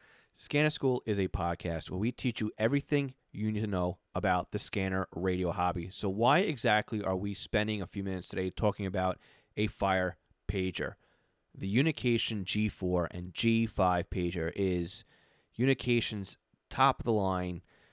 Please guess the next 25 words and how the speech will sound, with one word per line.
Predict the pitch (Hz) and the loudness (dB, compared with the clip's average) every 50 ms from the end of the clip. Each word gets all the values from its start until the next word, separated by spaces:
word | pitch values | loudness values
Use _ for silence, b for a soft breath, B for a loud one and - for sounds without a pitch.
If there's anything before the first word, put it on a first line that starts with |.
| b b b b - | b b b b -4
P | - 185 185 180 | 0 2 2 0
twenty-five | - - 143 123 117 113 107 - 104 98 98 98 92 - _ _ - | 0 -2 -2 0 0 0 0 4 4 4 4 4 2 -2 _ _ -8
capable | - - 107 101 - 92 - 95 95 90 90 87 - _ _ _ - | -2 0 0 0 0 -2 -2 0 0 0 -2 -4 -8 _ _ _ -2
phase | - 131 139 131 - | 0 2 2 2 0
one | - 104 98 98 95 | -2 -4 -4 -4 -4
and | - 85 82 | -4 -8 -10
phase | - - - - 101 101 104 107 101 - - | -12 -10 -2 0 2 2 2 0 -2 -4 -8
two | - - 101 92 92 90 90 b b b b - | -8 -6 -4 -2 -2 -2 -4 b b b b -8
pager. | - 92 87 90 87 - 78 73 - _ b b b b b b b b b b b | -6 -2 -2 -2 -2 -4 -6 -8 -8 _ b b b b b b b b b b b
And | 98 95 95 92 95 92 92 - | -4 -2 -2 -2 -4 -4 -6 -6
again, | 113 110 117 107 104 104 101 95 87 - _ | -6 -2 0 0 0 0 -2 -4 -6 -12 _
full | - - - - 135 131 131 131 135 135 117 - | -20 -10 0 4 6 6 8 6 6 4 2 0
disclosure, | 123 123 - - - 104 101 95 92 98 92 - - | -4 -4 -4 -2 0 2 2 2 2 0 -2 -2 0
I | 95 98 107 120 - - | 0 2 2 2 2 0
am | 107 107 104 101 | -2 -4 -4 -4
a | 104 | -4
Unication | 101 98 98 95 95 - - 98 92 - - 87 90 | -4 -2 -2 -4 -4 -4 -2 -4 -2 -2 -4 -6 -4
dealer, | 95 92 92 90 | -2 -2 -2 -2
but | - - 104 | -2 -2 -2
this | 147 151 - | 0 2 2
isn't | 180 160 165 175 156 | 2 2 2 2 0
a | 139 127 113 | 0 0 0
sales | - - - 120 107 107 101 95 - | 0 0 2 4 4 4 4 2 0
pitch | - - - 82 - - - | -4 -8 -8 -8 -8 -8 -6
here. | 85 82 78 | -6 -6 -6